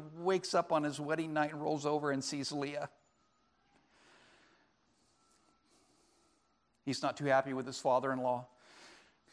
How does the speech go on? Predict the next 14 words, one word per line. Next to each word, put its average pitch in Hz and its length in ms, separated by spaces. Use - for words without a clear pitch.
And 120 180
so 160 180
his 160 100
father-in-law 185 500
gives 170 240
him 170 120
Rachel. 180 280
He's 147 140
got - 160
two 208 120
wives 160 320
now. 139 200
And, 123 160
and 131 260